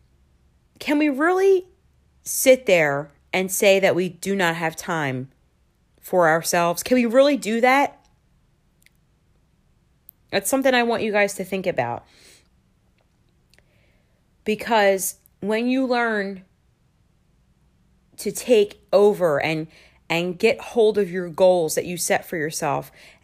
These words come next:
and you begin that process of investing in you, time will be required. Time will most definitely be required. You do not need all day either.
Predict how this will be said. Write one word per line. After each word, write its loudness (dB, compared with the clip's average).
and 0
you -6
begin -4
that -2
process -4
of -8
investing -4
in -6
you, -4
time 0
will 0
be 2
required. -2
Time -2
will -2
most 0
definitely -2
be -6
required. -6
You -6
do -4
not -2
need -6
all 4
day 0
either. -4